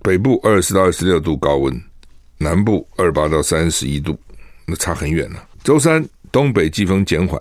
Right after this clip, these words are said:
明天东北季风减缓，天气逐日转晴，好像一天高一度，一天高一度，一天高一度，一天高一度这样哈。周末可能有偏东到东南风，温度可能会突破三十度，又热了啊。不过周末预备出游要记住，午后山区会下雨。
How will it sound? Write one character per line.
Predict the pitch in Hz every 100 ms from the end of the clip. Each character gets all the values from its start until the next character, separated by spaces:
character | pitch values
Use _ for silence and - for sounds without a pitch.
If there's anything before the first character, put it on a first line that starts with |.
| 82
明 | 73 85
天 | 95 101
东 | 101 101
北 | 67
季 | 60
风 | 78 78
减 | 65
缓， | 71 53 - -
天 | 104 101
气 | 95 92 -
逐 | - 78 107
日 | 143 123 71
转 | 58 58
晴， | - 78
好 | 98 92 90
像 | 123
一 |
天 | 123 123
高 | 117 110
一 | 117
度， | 110 85
一 |
天 | 113 113
高 | 110
一 | 110
度， | 104
一 | 104
天 | 107
高 | 98 101
一 |
度， | 101
一 | 85
天 | 92 87
高 | 87
一 | 85
度 | 85 -
这 | -
样 | -
哈。 | - 58 - -
周 | 156
末 | 175 175 - -
可 | -
能 | 92
有 |
偏 | 78 113 110
东 | 110 107 - - -
到 | 95 80
东 | - 104
南 | 69 73
风， | 80 80 - -
温 | 104 107
度 | 110 92
可 | - -
能 | 90
会 | 147 131
突 | 92
破 | 92 87
三 | - 113 120
十 | - 69
度， | 82 - -
又 | - 104
热 | 117 73
了 | - -
啊。 | - - -
不 | 92
过 | 101
周 | 98 120
末 | 117
预 | 113
备 | 113
出 | 104 - 131
游 | 104 71
要 | 92
记 | 87 98
住， | 87
午 | 57 65
后 | 67 127 - -
山 | - - 117 113
区 | - 104
会 | 95
下 | 87
雨。 | 69